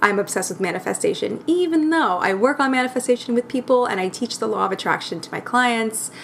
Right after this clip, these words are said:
and to the internet, <laughs> um, I'm guilty of falling into fear mindset because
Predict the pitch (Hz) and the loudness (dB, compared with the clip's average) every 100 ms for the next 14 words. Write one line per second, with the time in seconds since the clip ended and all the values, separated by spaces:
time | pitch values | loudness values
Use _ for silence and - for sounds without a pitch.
0 | - - - 190 180 175 180 180 - 185 | -16 -14 -2 0 2 0 -6 -6 -2 0
1 | 233 254 233 233 - 302 - - 285 - | 2 4 2 2 0 0 -2 0 2 2
2 | 247 - - - - - - - 190 180 | -2 -2 -6 -6 -6 -6 0 2 2 2
3 | 175 - - - - 247 262 202 185 - | -2 -6 -10 -6 -2 0 0 0 -2 0
4 | - 196 240 - - - - 196 190 185 | 0 2 0 -4 -16 -14 0 2 4 0
5 | 196 190 180 - - 214 214 233 208 208 | -2 -4 -6 -10 0 2 4 0 -2 -2
6 | - - 214 214 233 202 165 170 - 180 | -4 0 2 4 2 -2 -4 -4 -4 -2
7 | 175 107 - - - - - 202 196 - | 0 -2 -4 -14 -20 -20 -6 -4 -4 -8
8 | - 202 190 190 185 180 165 - | 0 2 2 2 0 -2 -4 -8